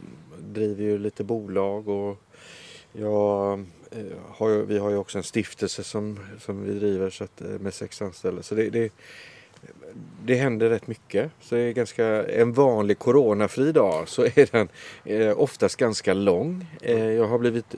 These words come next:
mycket bättre på att, eh, försöka disponera dagarna lite mer lugnt. Det vill säga att jag kan vara intensiv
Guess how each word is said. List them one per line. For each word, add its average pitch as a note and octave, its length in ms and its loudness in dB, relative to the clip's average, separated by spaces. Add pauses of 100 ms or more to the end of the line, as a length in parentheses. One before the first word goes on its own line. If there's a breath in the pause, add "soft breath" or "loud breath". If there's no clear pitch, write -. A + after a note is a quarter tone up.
(500)
mycket C#3 500 -2
bättre - 300 2
på G2+ 240 0
att, G2 260 -6
eh, G2+ 320 -2 (600 loud breath)
försöka G2+ 680 -2
disponera G#2 720 0
dagarna G2+ 420 4
lite G2+ 520 -2
mer F2+ 540 -2 (220)
lugnt. G#2+ 480 2
Det B2 80 -2
vill G#2+ 100 -4
säga A#2 140 0
att - 120 -4
jag G2+ 260 0
kan A2+ 120 -2
vara A2 140 2
intensiv A2 760 -2